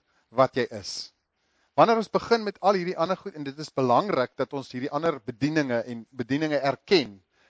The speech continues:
en hande vat, maar ons moet die rol verstaan wat elkeen vervul in die liggaam en die autoriteit verstaan van elkeen en waar ons inkom op die lig-, in die liggaam.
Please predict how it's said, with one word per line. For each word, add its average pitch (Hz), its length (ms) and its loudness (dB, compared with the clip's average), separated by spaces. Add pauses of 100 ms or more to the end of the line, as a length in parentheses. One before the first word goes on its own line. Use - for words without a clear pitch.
(220)
en 139 200 -2
hande 160 340 6
vat, - 420 -4 (500)
maar 165 180 10
ons 165 160 2
moet 156 140 0
die 151 120 2
rol 175 380 12
verstaan 123 680 2 (320)
wat 151 240 10
elkeen 185 500 8
vervul 131 600 4 (180)
in 147 100 0
die 135 120 0
liggaam 127 460 4 (260)
en 170 80 0
die 175 80 -2
autoriteit 165 640 4
verstaan 110 540 0 (320)
van 156 280 2
elkeen 165 680 4 (160)
en 147 140 -2
waar 143 300 12
ons 156 340 -2 (140)
inkom 143 400 -2 (400)
op - 100 -10
die 127 100 -2
lig-, 131 240 4
in 135 60 -4
die 123 100 0
liggaam. 117 440 -4